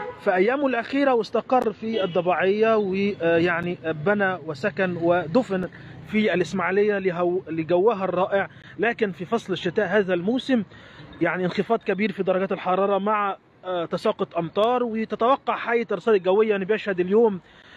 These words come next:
انخفاض، آه، بالحرارة، لا سوء طقس بارد نهارا على القاهرة والوجه البحري والسواحل الشمالية وشمال الصعيد، معتدل على جنوب سيناء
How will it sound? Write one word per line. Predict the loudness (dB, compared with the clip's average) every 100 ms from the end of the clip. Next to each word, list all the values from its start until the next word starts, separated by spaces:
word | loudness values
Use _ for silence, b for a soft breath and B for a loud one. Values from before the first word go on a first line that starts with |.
| -8
انخفاض، | -4 -2 0 2 2 2 2
آه، | 4 4 4 0
بالحرارة، | 0 -2 0 2 4 2
لا | 2 0
سوء | 0
طقس | -4 0 0
بارد | 2 2 0 -2
نهارا | 0 2 2 2 0
على | 0 -2 -4 B B -6
القاهرة | -4 0 2 4 4
والوجه | 2 0 0
البحري | -2 -2 0
والسواحل | 0 2 2 0 -2
الشمالية | -4 -2 0 2 2
وشمال | 0 0 0 0
الصعيد، | 0 -2 0 2
معتدل | 2 0 2 2 2
على | 0 0
جنوب | 2 0 0
سيناء | 0 2 0